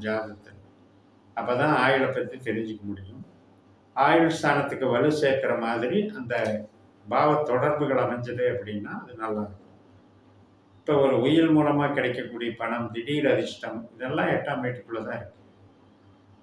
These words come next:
அதே போல எட்டாம் வீட்டுல வந்து நம்ம அப்படி வலி வேதனைகள், வெறுப்பு வெறுப்புகள், ஸ்ட்ரெஸ் ஆகிறது, நோய் வந்து இன்க்ரீஸ் ஆகிறது, ஒரு ஆபரேஷன் பண்றது,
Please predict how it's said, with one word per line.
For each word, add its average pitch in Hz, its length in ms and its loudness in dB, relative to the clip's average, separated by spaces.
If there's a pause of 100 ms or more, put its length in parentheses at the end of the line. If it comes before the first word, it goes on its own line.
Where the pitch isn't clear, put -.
(280)
அதே 139 260 4
போல 147 300 4
எட்டாம் 165 320 4
வீட்டுல 135 300 2 (120)
வந்து 104 260 -4 (800)
நம்ம 120 340 -2
அப்படி 143 260 -6 (320)
வலி 139 260 0
வேதனைகள், 110 640 -2 (1400)
வெறுப்பு 143 400 0
வெறுப்புகள், 120 560 2 (580)
ஸ்ட்ரெஸ் - 540 -2
ஆகிறது, 131 460 0 (880)
நோய் 156 360 4
வந்து 143 260 2
இன்க்ரீஸ் 139 520 -2
ஆகிறது, 107 420 -4 (200)
ஒரு 113 140 -10 (100)
ஆபரேஷன் 131 580 -2
பண்றது, 107 300 -6